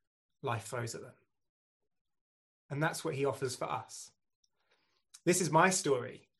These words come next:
that since the age of seven, I have struggled with, or had struggled with,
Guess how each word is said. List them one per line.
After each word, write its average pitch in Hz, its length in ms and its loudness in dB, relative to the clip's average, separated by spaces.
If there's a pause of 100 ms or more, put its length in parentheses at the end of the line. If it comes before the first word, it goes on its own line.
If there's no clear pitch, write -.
(380)
that 160 180 0
since 196 220 10
the 185 140 4
age 180 220 8
of 165 120 2
seven, 143 440 4 (140)
I 156 540 4
have 147 240 0
struggled 156 500 4
with, 139 360 8 (360)
or 135 200 2
had 185 240 6
struggled 143 480 4
with, 139 320 8